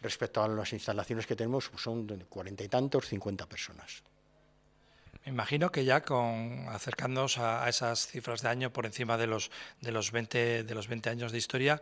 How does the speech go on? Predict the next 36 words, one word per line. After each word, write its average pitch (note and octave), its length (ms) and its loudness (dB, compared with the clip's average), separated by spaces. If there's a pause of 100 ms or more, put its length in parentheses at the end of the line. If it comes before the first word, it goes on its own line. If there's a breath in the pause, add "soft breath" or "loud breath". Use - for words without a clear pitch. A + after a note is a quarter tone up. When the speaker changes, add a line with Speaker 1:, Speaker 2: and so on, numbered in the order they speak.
(380 loud breath)
Speaker 2:
se - 200 0
esté A#2+ 220 2
dando B2 280 6
ya B2 180 6
la B2 140 4
circunstancia B2 640 0
de B2+ 140 2
que, A#2 360 0 (320 loud breath)
mm, C3+ 360 -8
veis B2 180 4
pasar C#3+ 260 2
generaciones, C3 680 2
¿no? D#3+ 240 -4
Vendrán A#2+ 560 2 (260 loud breath)
chavales B2 500 8
que D3 100 2
venían B2+ 260 2
con C#3+ 100 -2
sus B2 200 -4
padres, C#3+ 380 8
¿no? E3 220 0 (560 soft breath)
Speaker 1:
Eso, A2+ 240 0
vienen C3+ 360 4
chavales D3+ 440 10
que C3 120 4
han D3+ 100 8
hecho F3 220 6
aquí E3 180 4
la D3 140 12
comunión C#3+ 420 4
y D#3 60 10
ahora C#3+ 180 12
vienen D3+ 220 6
con C#3 140 6
las B2+ 120 10
novias. B2+ 500 4